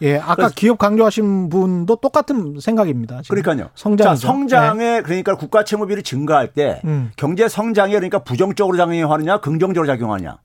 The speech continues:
Speaker 1: 그렇죠.
Speaker 2: 이거를 되게 초점을 맞춰요.
Speaker 1: 그렇습니다.
Speaker 2: 그럼 여기에 대해서 최근 금융위기 이후에 이 팬데믹이 있기 전까지
Speaker 1: 음.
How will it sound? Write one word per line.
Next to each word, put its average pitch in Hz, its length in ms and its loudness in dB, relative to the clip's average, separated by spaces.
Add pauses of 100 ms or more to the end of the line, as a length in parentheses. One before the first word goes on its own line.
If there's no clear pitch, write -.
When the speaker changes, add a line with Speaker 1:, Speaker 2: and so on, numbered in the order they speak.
(300)
Speaker 1:
그렇죠. 127 440 -4
Speaker 2:
이거를 220 480 4
되게 156 220 0
초점을 196 340 -2
맞춰요. 101 520 -4
Speaker 1:
그렇습니다. 123 680 -4
Speaker 2:
그럼 208 200 -2
여기에 156 460 2
대해서 139 580 0 (300)
최근 214 360 -2
금융위기 202 680 -2
이후에 165 460 2 (220)
이 139 120 -2
팬데믹이 208 580 -2 (100)
있기 131 200 -6
전까지 127 920 0
Speaker 1:
음. 107 120 -6